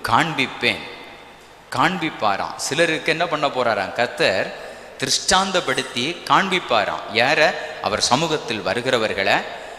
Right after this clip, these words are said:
வார்த்தையை கேட்கிறவர்களை, அதன்படி செய்ய பிரயாசப்படுகிறவங்களை கர்த்தர் என்ன பண்ண போறாராம்? ஃபோக்கஸ் பண்ணி காண்பிக்க போறாராம். எப்படி அவர் காண்பிக்கிறார்? இங்க போட்டிருக்கு பாருங்க,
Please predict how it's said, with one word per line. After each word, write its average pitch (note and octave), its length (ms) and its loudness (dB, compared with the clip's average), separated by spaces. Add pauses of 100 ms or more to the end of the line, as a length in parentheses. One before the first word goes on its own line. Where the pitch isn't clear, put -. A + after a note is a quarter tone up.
(160)
வார்த்தையை C3+ 680 2
கேட்கிறவர்களை, C3 760 0 (380)
அதன்படி F#3 760 2
செய்ய G3 600 2 (420)
பிரயாசப்படுகிறவங்களை B2 1300 2 (340)
கர்த்தர் C3+ 260 2
என்ன E3+ 180 0
பண்ண D3 200 2
போறாராம்? G#2 500 0 (1400)
ஃபோக்கஸ் G3 380 4
பண்ணி F#3 220 4
காண்பிக்க D#3+ 460 4
போறாராம். B2 480 4
எப்படி C4 380 2
அவர் - 180 2
காண்பிக்கிறார்? C#3+ 420 2
இங்க C#3+ 160 2
போட்டிருக்கு E3+ 360 -2
பாருங்க, F#2+ 500 0